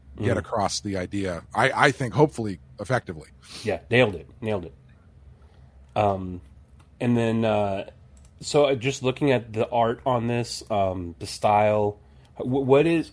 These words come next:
Speaker 2: why did you choose World War One and, uh,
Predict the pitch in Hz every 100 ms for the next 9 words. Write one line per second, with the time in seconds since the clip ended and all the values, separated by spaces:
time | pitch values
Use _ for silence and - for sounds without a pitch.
0 | - 113 120 131 151 131 127 - 120 120
1 | 127 120 - 104 107 110 107 104 95 95
2 | 107 117 120 110 98 95 92 90